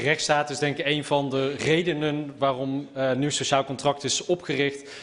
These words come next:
Eh, en ook een van de speerpunten van die twintigkoppige fractie hier in het parlement. En daarom hebben we ook bij het vorige debat over de formatie heel lang stilgestaan bij zorgen die er zijn over die democratische rechtsstaat. En de heer Omtzigt zei net,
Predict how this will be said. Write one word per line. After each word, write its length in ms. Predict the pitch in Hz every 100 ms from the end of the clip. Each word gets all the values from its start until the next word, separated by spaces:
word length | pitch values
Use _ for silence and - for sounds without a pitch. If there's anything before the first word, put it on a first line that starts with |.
| - -
Eh, 380 | 135 131 127 139
en 100 | 143
ook 100 | 139
een 120 | 147 127
van 100 | 127
de 60 |
speerpunten 580 | - 151 151 139 135 110
van 260 | 127 127 120
die 140 | 120
twintigkoppige 580 | - 131 123 135 110 113
fractie 380 | - 131 - 117
hier 220 | 123 123
in 80 | 120
het 180 | 117
parlement. 520 | - 120 117 139 113 -
En 220 | 135 127 - - - - - _ _ _ -
daarom 460 | 147 165 156 156 165
hebben 220 | 160 165
we 60 | 156
ook 80 |
bij 100 | 156
het 120 | 151 -
vorige 320 | 202 233 160
debat 280 | 127 135 135
over 160 | 120
de 60 | -
formatie 380 | 131 139 135 143
heel 280 | 160 185
lang 180 | 139 135
stilgestaan 680 | - 170 160 135 - 123 131
bij 160 | 139
zorgen 460 | 113 139 165 165 127
die 100 | 120
er 100 | 117
zijn 300 | 117 113 117
over 320 | 139 139 123
die 100 | 117
democratische 760 | 127 117 110 110 110 - 110 117
rechtsstaat. 500 | 117 143 - 110 127
En 80 |
de 80 | 135
heer 200 | 143 151
Omtzigt 300 | 170 - 156
zei 120 | 147
net, 220 | 143 151